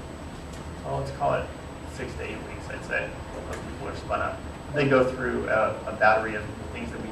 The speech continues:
know every software engineer needs to do, all being shepherded by somebody who's been around for a while and knows the ropes. And it's that person's,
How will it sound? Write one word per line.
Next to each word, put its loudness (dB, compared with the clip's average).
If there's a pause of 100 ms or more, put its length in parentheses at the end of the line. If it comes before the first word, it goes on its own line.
know 4
every 0 (120)
software -2
engineer -6 (140)
needs -6
to -8
do, -6 (560)
all 10 (300)
being -6
shepherded -6
by -6
somebody -8
who's -10
been -6
around -8
for -10
a -8
while 0
and -8
knows -10
the -12
ropes. -6 (460)
And -2 (580)
it's -10
that 2
person's, -8